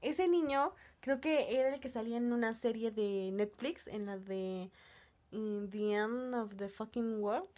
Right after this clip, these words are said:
de estos chicos que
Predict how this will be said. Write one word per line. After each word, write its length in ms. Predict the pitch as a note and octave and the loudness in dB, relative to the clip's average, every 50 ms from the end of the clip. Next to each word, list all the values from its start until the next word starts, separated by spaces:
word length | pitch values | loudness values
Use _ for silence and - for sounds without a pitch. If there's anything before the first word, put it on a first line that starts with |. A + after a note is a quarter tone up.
| - - | -16 -8
de 320 | - A#3 G3+ G3 F#3+ G#3+ A3+ | -8 -6 -6 -2 2 4 4
estos 320 | A3+ - - B3+ B3 B3 - - | 4 2 0 -2 -2 -2 -4 -6
chicos 440 | - B3 A#3 - A#3 A#3 A#3+ - - - - - - - | -6 -6 0 2 2 2 2 0 -4 -8 -8 -10 -10 -6
que 760 | - G#3+ F#3+ F3 F3+ F3+ F3+ F3+ F3 F3 F3 F3 F3 F3+ F#3 | -4 -2 -2 -2 -2 -4 -4 -6 -6 -6 -8 -8 -10 -10 -12